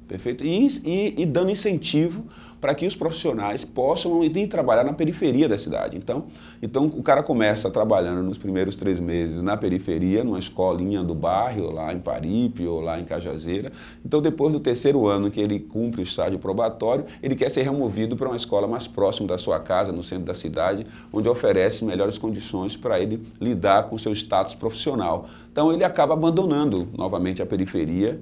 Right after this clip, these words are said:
e novamente fica o buraco pra ser reposto lá pra novos profissionais. Quer dizer, é importante você criar incentivo. Então, você precisa, inclusive, né, pagar mais pra esse profissional que queira se dedicar,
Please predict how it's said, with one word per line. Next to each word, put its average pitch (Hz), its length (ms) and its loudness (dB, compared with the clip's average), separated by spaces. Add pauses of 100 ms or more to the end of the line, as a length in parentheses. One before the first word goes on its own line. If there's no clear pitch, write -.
e - 80 -4
novamente 110 460 0
fica 117 260 -4
o 120 60 -2
buraco 104 360 0
pra 110 120 -8
ser - 140 -8
reposto 95 560 -4
lá 73 280 -4 (300)
pra 90 120 0
novos 92 260 0
profissionais. 113 560 -4
Quer 117 100 -6
dizer, 107 340 0 (340)
é 131 80 4
importante 156 580 4
você 101 240 0
criar 87 200 0
incentivo. - 640 -6
Então, 110 180 -2
você 117 180 -2
precisa, 113 540 0
inclusive, 113 600 0 (220)
né, 101 100 -2
pagar 117 420 4
mais 104 340 2
pra 104 260 2
esse 120 360 2
profissional 101 720 -2
que - 120 -6
queira 139 240 0
se 120 100 -6
dedicar, 107 640 0